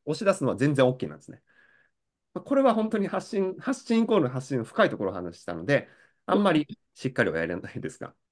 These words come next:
で、二つ目ですね。やらない方がいいこと、二つ目っていうのは、やっぱり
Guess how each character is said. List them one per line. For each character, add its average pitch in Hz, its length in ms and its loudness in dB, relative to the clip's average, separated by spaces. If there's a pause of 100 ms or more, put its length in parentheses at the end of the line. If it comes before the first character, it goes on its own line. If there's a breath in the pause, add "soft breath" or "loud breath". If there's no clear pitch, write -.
(160)
で、 147 80 0
二 185 200 2
つ 185 80 -6
目 170 80 0
で - 100 -10
す - 80 -6
ね。 165 240 -2
や 143 120 6
ら 170 80 6
な 190 80 4
い - 20 4
方 214 100 4
が 175 80 6
い 131 60 6
い 107 40 0
こ 104 60 -6
と、 - 80 -10
二 147 180 0
つ 143 80 -6
目 220 120 2
っ - 20 2
て 214 140 -2
い - 20 4
う 226 40 6
の 247 80 6
は、 277 60 8
や 214 100 8
っ - 100 -4
ぱ 302 100 8
り 247 220 2